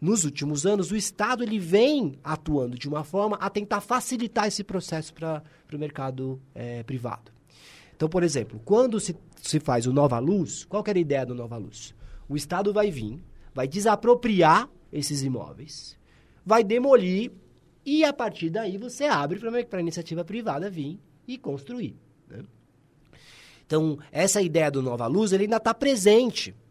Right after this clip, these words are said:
hoje. Então, a lógica das P P Ps, ela é mais ou menos isso. O Estado foi, desapropriou, dispo-, disponibilizou o terreno, vem a iniciativa privada, constrói os empreendimentos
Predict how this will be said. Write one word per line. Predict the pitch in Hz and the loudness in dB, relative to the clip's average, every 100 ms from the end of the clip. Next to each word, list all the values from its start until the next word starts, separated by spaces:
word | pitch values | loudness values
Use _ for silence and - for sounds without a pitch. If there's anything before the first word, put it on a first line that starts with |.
| _ _ - - - - | _ _ -20 -20 -20 -12
hoje. | 110 92 92 - _ _ | -10 -10 -12 -20 _ _
Então, | 117 113 | -10 -6
a | 120 | 0
lógica | 170 185 | 0 0
das | 156 135 | -4 -4
P | 131 | -6
P | 113 | -10
Ps, | 101 160 208 180 - - | -4 2 4 4 -2 -10
ela | 127 147 | -6 -2
é | 170 | -2
mais | 170 233 302 | 0 0 4
ou | 285 | 4
menos | 294 294 240 | 4 2 0
isso. | 165 107 - - - - | -2 -4 -14 -20 -20 -10
O | |
Estado | 135 - 147 143 | -6 -2 -2 -2
foi, | 127 117 147 220 - | -4 -2 -4 -6 -12
desapropriou, | 131 151 151 160 170 165 120 123 - - _ _ - | -4 -4 -2 -4 -2 -2 -2 -4 -10 -20 _ _ -10
dispo-, | - 175 170 147 | -4 -4 -4 -8
disponibilizou | - 170 165 156 151 147 175 | -6 0 2 2 2 4 4
o | 226 | 4
terreno, | 220 180 135 156 226 - - - | 4 2 0 -2 -4 -12 -20 -20
vem | 135 156 208 | -4 2 2
a | 254 | 2
iniciativa | 226 190 160 156 | -2 -6 -8 -10
privada, | 151 147 135 143 165 247 - _ - | -8 -8 -6 -6 -6 -10 -16 _ 2
constrói | 202 190 - 185 208 254 | 2 4 4 4 6 4
os | 196 | -2
empreendimentos | 170 156 147 135 117 151 - - | -4 -4 -4 -4 -6 -8 -14 -20